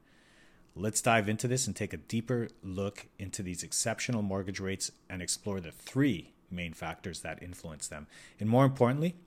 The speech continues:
let's determine if you are eligible for these rock bottom interest rates. Number one, let's start with the first factor, loan to value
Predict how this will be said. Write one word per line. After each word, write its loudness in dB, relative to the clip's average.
let's 2
determine 2
if -6
you 4
are 0
eligible -4
for -10
these -10
rock -8
bottom -8
interest -12
rates. -6
Number 6
one, 6
let's 4
start 8
with 4
the 0
first 0
factor, 0
loan 4
to -4
value 2